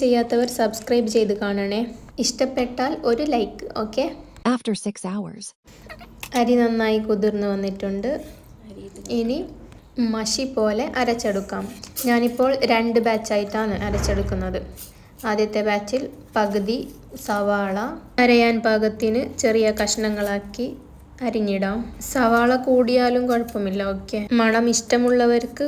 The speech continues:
Speaker 1: കൂടുതൽ ആഡ് ചെയ്യാം. ഒരു ടേബിൾ സ്പൂൺ ചിരകിയ തേങ്ങയും ഇട്ട് അരയാൻ പാകത്തിനുള്ള വെള്ളവും ഒഴിച്ച് നന്നായി അരച്ചെടുക്കാം. ദാ ഇതാണ് പാകം. അങ്ങനെ സെക്കൻഡ് ബാച്ചും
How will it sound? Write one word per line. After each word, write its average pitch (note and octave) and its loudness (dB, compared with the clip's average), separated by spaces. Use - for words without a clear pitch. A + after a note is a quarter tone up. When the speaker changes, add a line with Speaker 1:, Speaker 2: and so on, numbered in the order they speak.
Speaker 1:
കൂടുതൽ A#3 4
ആഡ് G3 0
ചെയ്യാം. F#3 -4
ഒരു A#3 8
ടേബിൾ G#3+ 4
സ്പൂൺ B3 0
ചിരകിയ G#3+ 4
തേങ്ങയും G#3 0
ഇട്ട് B3 -4
അരയാൻ A#3 6
പാകത്തിനുള്ള G#3+ 4
വെള്ളവും G3+ 4
ഒഴിച്ച് F#3+ -2
നന്നായി G3+ 0
അരച്ചെടുക്കാം. F3+ -2
ദാ F#3 0
ഇതാണ് G3+ 0
പാകം. G3+ 0
അങ്ങനെ A3+ 2
സെക്കൻഡ് A3+ 2
ബാച്ചും G#3 0